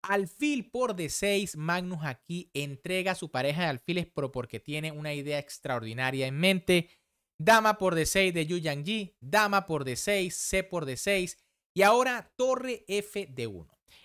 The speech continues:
El peón de D seis está más o menos débil, pero la clave de esta posición es que las blancas han logrado dejar pasado el peón de C seis. De momento no parece tan fuerte, ¿no? En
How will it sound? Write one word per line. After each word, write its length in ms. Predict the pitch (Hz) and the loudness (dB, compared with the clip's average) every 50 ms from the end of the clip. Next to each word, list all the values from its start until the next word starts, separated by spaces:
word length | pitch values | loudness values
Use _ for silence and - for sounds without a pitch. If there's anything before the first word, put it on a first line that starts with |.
| _ _ _ | _ _ _
El 180 | 254 294 269 | 6 6 8
peón 300 | - 247 233 240 240 240 | 8 6 4 4 4 2
de 80 | 240 226 | 2 4
D 120 | 214 185 | 4 2
seis 320 | - - 214 214 220 202 - | 2 2 0 0 0 -2 -6
está 360 | 147 139 - - 180 180 175 | -10 -12 -4 0 0 0 2
más 180 | 160 165 156 151 | 0 -2 -4 -4
o 80 | 170 | -4
menos 240 | 165 170 170 175 170 | -4 -4 -4 -6 -2
débil, 400 | 170 196 190 180 190 185 170 - _ _ | -2 0 0 0 -2 -6 -10 -14 _ _
pero 280 | - 240 240 233 226 | 0 0 0 0 0
la 160 | 214 180 147 - | -2 -2 -4 -4
clave 360 | _ 170 170 180 185 190 185 | _ -4 -2 0 2 2 0
de 80 | 170 | 0
esta 220 | 156 - - 180 165 | -2 -4 -6 -8 -8
posición 320 | 147 127 120 123 147 160 | -8 -8 -8 -8 -6 -6
es 100 | 170 165 | -6 -8
que 140 | - - 160 | -6 -4 -2
las 100 | 143 123 | -2 0
blancas 320 | 123 139 151 156 - 160 | -2 -2 -4 -4 -6 -6
han 140 | 160 160 156 | -4 -4 -4
logrado 340 | 147 151 151 156 160 160 160 | -4 -4 -2 0 0 0 0
dejar 320 | 147 123 135 156 160 - | -2 -2 -2 -4 -4 -4
pasado 480 | _ 165 147 - - 190 180 180 185 190 | _ -4 -4 -2 0 2 2 2 2 0
el 100 | 185 170 | -2 -4
peón 280 | - - 139 139 147 156 | -6 -6 -6 -6 -6 -6
de 80 | 165 | -8
C 160 | 160 - 123 | -8 -8 -12
seis. 420 | - - 120 98 82 78 - - _ _ _ _ - - - _ _ _ | -6 -6 -6 -6 -6 -8 -14 -18 _ _ _ _ -20 -20 -20 _ _ _
De 140 | - 190 262 | 2 2 4
momento 520 | 254 247 254 285 320 320 302 - 330 330 277 | 4 4 0 0 0 0 -2 -4 -4 -4 -4
no 240 | 240 247 269 277 277 | -6 -6 -6 -6 -4
parece 400 | - 269 269 262 262 - - - | -2 -4 -4 -4 -4 -6 -8 -6
tan 220 | - 185 175 170 | -6 -6 -6 -6
fuerte, 400 | - 269 277 254 - - - 131 | -4 -4 -2 -2 -2 -4 -4 -4
¿no? 180 | 160 208 226 208 | -4 -4 -4 -4
En 440 | 175 156 143 139 135 135 127 120 | -4 -4 -6 -6 -8 -8 -10 -12